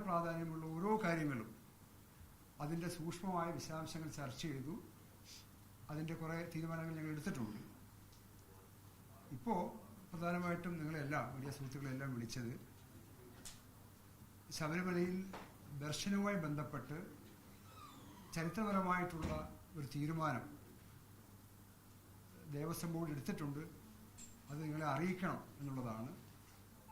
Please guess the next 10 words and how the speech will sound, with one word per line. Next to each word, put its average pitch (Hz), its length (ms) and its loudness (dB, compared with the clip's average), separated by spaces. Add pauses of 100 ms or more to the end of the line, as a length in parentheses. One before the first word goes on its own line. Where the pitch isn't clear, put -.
(920)
പതിനെട്ടാം 160 440 4
പടി 175 180 4
കയറി 170 260 2 (840)
നേരിട്ട് 180 460 4 (300)
അയ്യപ്പനെ 160 460 2
ദർശിക്കണം 190 480 4 (140)
എന്നുള്ള 151 280 2 (260)
ഒരു 143 100 -2 (120)
ആഗ്രഹം 139 340 2 (1300)
എത്രയോ 190 260 6